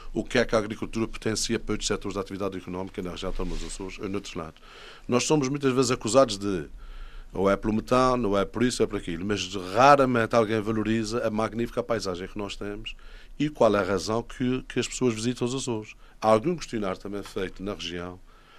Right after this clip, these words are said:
a perguntar o que é, porque é que os visitantes, porque é que as pessoas vêm aos Açores, porque é que o turismo vem aos Açores. Obviamente pelas belezas das nossas lagoas, pelas, pela, pela nosso, pelo nosso ver, pelas nossas pastagens, pela nossa paisagem. E essa parte, como é óbvio, todos nós sabemos,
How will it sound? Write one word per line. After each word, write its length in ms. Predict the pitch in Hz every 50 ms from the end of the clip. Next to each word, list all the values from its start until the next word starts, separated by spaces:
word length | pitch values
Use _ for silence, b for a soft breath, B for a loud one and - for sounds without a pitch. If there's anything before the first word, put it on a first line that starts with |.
| b b b b b -
a 100 | 120 117
perguntar 600 | - 120 113 107 117 113 113 107 120 113 113 104
o 80 | 113 104
que 180 | - - 135
é, 80 | 135 127
porque 280 | 127 - 110 - - 135
é 60 | 127
que 100 | - 135
os 100 | 110 92
visitantes, 680 | 95 95 98 85 101 104 - - - 117 117 117 - -
porque 180 | - - -
é 40 | 156
que 80 | - 135
as 60 | -
pessoas 200 | - - 143 120
vêm 120 | 110 127
aos 100 | 120 113
Açores, 260 | 117 - - 135 117 -
porque 80 | -
é 60 | 127
que 60 | 120 -
o 20 |
turismo 220 | 120 120 139 127
vem 80 | 110 107
aos 80 | 104 95
Açores. 340 | 90 - - - - - - B B B B B B B B -
Obviamente 360 | 73 80 76 69 95 90 -
pelas 140 | - 95 87
belezas 240 | 92 92 95 92
das 80 | 95 92
nossas 220 | 101 101 101 113
lagoas, 320 | 127 135 143 160 170 151 -
pelas, 400 | - 90 87 85 92 98 95 95
pela, 300 | - - - 98 98 98
pela 200 | - - 104 98
nosso, 280 | 98 110 107 101 - -
pelo 160 | - 101 107
nosso 240 | 110 110 - - 95
ver, 180 | 117 147 156
pelas 180 | 151 - 104 95
nossas 280 | 98 101 - - 95 90
pastagens, 560 | - - - - - 139 143 143 127 120 -
pela 100 | - 95
nossa 180 | 104 104 -
paisagem. 480 | 117 - 139 139 127 131 135 139 131 139 B B B B B B B B B
E 100 | - 196
essa 220 | 160 - - 95
parte, 260 | - - 92 90 -
como 140 | - 95 98
é 20 | 95
óbvio, 260 | 95 95 87 98 92
todos 200 | - 104 85 92
nós 160 | 95 98 -
sabemos, 420 | - 101 92 98 101 107 - -